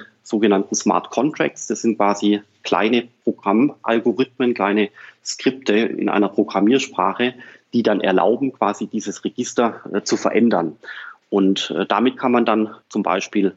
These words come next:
Finanzservices umsetzen, wie zum Beispiel Kredite oder Treuhandprozesse, äh, Leasing, Factoring, Verbriefungen, also alles, was man aus der Finanzwelt kennt, kann man sehr, sehr, sehr gut durch diese Smart Contracts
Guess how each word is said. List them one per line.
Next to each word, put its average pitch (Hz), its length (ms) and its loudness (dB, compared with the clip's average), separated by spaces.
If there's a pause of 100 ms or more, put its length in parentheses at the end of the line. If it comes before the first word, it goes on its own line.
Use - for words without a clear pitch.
(160)
Finanzservices 123 1400 0
umsetzen, 143 600 2
wie 107 80 0
zum 101 140 -2
Beispiel 95 480 0
Kredite 131 760 0 (300)
oder 90 300 -4 (360)
Treuhandprozesse, 113 1080 0 (580)
äh, 95 140 -2
Leasing, 131 480 2
Factoring, 117 720 2
Verbriefungen, 117 640 0
also 104 160 0
alles, 131 240 -2
was 131 140 -6
man 117 100 0
aus 107 120 -2
der 104 100 0
Finanzwelt 104 560 0
kennt, 120 260 0
kann - 160 -2
man 101 140 2
sehr, 113 200 2
sehr, 120 140 0
sehr 107 180 0
gut 110 220 -8
durch - 180 -4
diese 104 220 -10
Smart 95 300 -2
Contracts 110 500 -2